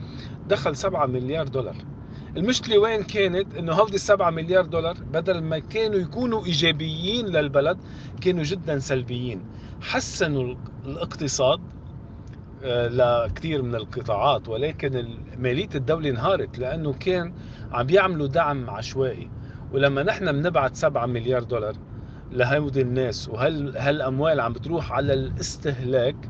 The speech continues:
والدولة عم تعمل دعم، إذن كل دولار بيصرفه المواطن اللبناني كان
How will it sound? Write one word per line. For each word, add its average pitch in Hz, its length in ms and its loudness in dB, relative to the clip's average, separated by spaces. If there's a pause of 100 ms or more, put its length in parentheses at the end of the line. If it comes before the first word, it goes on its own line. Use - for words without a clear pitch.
(560)
والدولة 160 500 6
عم 131 200 2
تعمل 151 440 2
دعم، 131 380 2 (120)
إذن 139 260 0
كل 247 340 0
دولار 196 300 10
بيصرفه 143 500 -4
المواطن 135 500 0
اللبناني 117 520 -2
كان 185 300 2